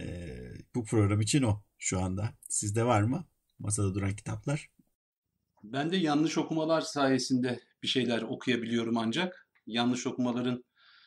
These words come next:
Speaker 2: işte programına aldığımız kitaplardan, e, biri ilk etapta elimde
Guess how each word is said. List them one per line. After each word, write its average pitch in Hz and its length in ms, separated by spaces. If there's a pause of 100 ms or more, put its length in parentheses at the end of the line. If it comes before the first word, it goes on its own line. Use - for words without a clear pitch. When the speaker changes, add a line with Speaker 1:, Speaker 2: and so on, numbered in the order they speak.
(460)
Speaker 2:
işte 107 580
programına 113 480
aldığımız 110 540
kitaplardan, 110 800 (480)
e, 101 300
biri 110 220
ilk 107 600
etapta 123 600
elimde 107 520